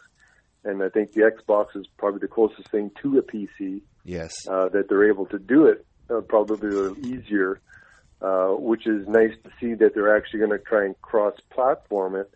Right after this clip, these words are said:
Speaker 1: But the only drawback is now all of a sudden I need an Xbox Live account to play it.
Speaker 2: Yeah.
Speaker 1: So, I mean, they're expanding their horizon, but
Speaker 2: But they're still
Speaker 1: in the end,
Speaker 2: holding
Speaker 1: it,
Speaker 2: themselves
Speaker 1: it,
Speaker 2: back.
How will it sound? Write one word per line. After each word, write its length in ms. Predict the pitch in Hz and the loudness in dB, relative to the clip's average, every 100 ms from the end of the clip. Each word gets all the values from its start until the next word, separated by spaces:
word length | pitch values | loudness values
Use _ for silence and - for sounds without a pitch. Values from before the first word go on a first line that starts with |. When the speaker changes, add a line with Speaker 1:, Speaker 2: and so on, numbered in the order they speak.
| _ _ _ _ _ | _ _ _ _ _
Speaker 1:
But 300 | 107 98 - _ 101 | 2 2 0 _ -8
the 120 | 107 | 0
only 420 | 113 113 110 104 98 | 2 2 0 -2 -6
drawback 640 | 101 113 127 110 104 101 107 | 0 4 4 4 2 0 -2
is 320 | 101 101 95 - _ _ _ _ _ _ _ _ _ _ _ _ - - - - - _ - | -2 -2 -8 -20 _ _ _ _ _ _ _ _ _ _ _ _ -18 -18 -20 -20 -20 _ -6
now 200 | 123 120 | 2 6
all 180 | 123 117 | 6 4
of 60 | 113 | 2
a 40 | |
sudden 340 | 127 113 113 - | 6 6 4 -4
I 140 | 120 123 | -2 -2
need 200 | 123 107 | 0 -2
an 100 | 107 | 0
Xbox 580 | 110 - - 104 104 - | 0 -2 0 0 0 0
Live 240 | 107 104 | 0 0
account 340 | - 113 104 | -2 -2 -2
to 60 | 104 | -4
play 260 | - 180 170 | -8 -6 -6
it. 140 | - - - - - | -10 -14 -20 -20 -12
Speaker 2:
Yeah. 260 | 92 78 73 - - - - | -8 -8 -8 -10 -10 -10 2
Speaker 1:
So, 340 | 127 120 123 | 4 4 2
I 60 | 131 | 0
mean, 300 | 139 131 117 - - | 2 0 -4 -14 -18
they're 240 | - 147 143 | -2 2 2
expanding 540 | - - 143 156 151 | 2 4 6 6 6
their 120 | 143 | 4
horizon, 600 | 117 135 135 160 143 120 | 6 6 8 6 4 2
but 260 | 113 110 - _ - | 4 4 2 _ -4
Speaker 2:
But 200 | 120 85 | -2 -2
they're 100 | 113 | -6
still 280 | - 135 127 | -2 0 4
Speaker 1:
in 120 | 117 | 4
the 60 | 131 | 6
end, 200 | 143 123 | 4 4
Speaker 2:
holding 220 | 104 101 | -2 -6
Speaker 1:
it, 20 | |
Speaker 2:
themselves 380 | 92 - 90 87 | -12 -4 -4 -4
Speaker 1:
it, 60 | |
Speaker 2:
back. 360 | 85 87 _ | -10 -14 _